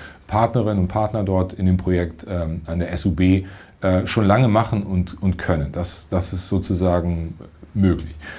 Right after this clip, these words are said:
Das, was uns interessiert in dem Projekt, ist nochmal herauszufinden, inwieweit diese Vorstufe vor der Einreichung und die Stufe nach der Publikation,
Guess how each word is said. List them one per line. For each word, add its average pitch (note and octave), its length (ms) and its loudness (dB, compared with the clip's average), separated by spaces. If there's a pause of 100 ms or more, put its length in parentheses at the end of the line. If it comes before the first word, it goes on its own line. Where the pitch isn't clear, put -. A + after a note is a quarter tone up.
(280)
Das, C3 260 4
was C#3+ 140 6
uns C3+ 180 4
interessiert D#3 640 0
in D3+ 100 -2
dem C#3+ 140 4
Projekt, B2+ 340 0
ist - 160 -6
nochmal A2 240 2
herauszufinden, A#2 840 0
inwieweit G2+ 680 0
diese F#2+ 220 0
Vorstufe G2+ 840 -4
vor C3 320 -2
der G#2+ 180 0
Einreichung F2 920 -4 (720)
und F#3+ 500 8
die A#2+ 80 2
Stufe C3+ 400 2
nach A#2 440 0
der C3+ 120 4
Publikation, A#2 1080 -2